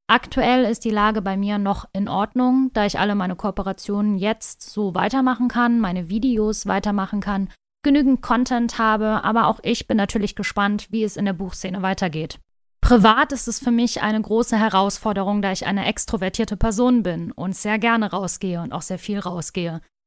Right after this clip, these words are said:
Also von den sieben Tagen in der Woche bin ich normalerweise vier mindestens mit meinen Freunden unterwegs oder draußen. Das schränkt sich jetzt alles ein. Ich lebe jetzt ein introvertierten Leben, was für mich unfassbar schwer ist.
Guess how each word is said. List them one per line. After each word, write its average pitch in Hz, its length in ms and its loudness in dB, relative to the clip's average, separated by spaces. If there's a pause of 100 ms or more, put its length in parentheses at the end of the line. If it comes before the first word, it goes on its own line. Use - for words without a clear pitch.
(180)
Also 196 200 -2
von 220 180 -2
den 202 140 0
sieben 233 240 2
Tagen 220 340 2
in 196 140 -2
der 190 100 -2
Woche 226 300 2
bin 196 160 0
ich 196 100 -6
normalerweise 196 680 0
vier 240 340 0
mindestens 214 720 0
mit 185 160 -8
meinen 180 200 -4
Freunden 196 400 -2
unterwegs 180 640 -6
oder 180 160 -6
draußen. 202 480 0
Das 185 380 -6
schränkt 208 340 -4
sich - 180 -8
jetzt - 300 -6
alles 147 440 -8
ein. 175 340 -6 (340)
Ich - 60 -8
lebe 233 220 0
jetzt 214 380 -2
ein 202 140 -2
introvertierten 247 760 0
Leben, 170 420 -4
was - 180 2
für 214 140 6
mich 214 260 0 (160)
unfassbar 233 840 2
schwer 269 500 4
ist. 170 300 -8